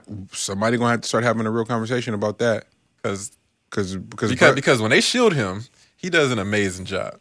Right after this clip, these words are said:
Speaker 2: But if they just let him have his phone,
Speaker 1: Mm-mm.
Speaker 2: oh shit.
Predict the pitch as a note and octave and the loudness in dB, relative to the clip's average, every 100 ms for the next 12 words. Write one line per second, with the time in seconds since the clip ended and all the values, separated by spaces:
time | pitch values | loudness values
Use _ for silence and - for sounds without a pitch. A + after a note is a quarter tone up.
0 | - A2 G#2+ G#2+ D#3 F#3 D3 B2+ A2+ C3+ | -6 0 0 2 2 2 -2 -6 2 2
1 | C3+ C#3 C3+ B2+ B2+ B2 D3 E3 G3 - | 2 0 4 4 2 -4 -4 -4 -6 -10
2 | - G#2+ F2 - E2+ F#2 F#2 - - E2 | -16 -14 -14 -18 -12 -6 -6 -4 -6 -6
3 | - | -12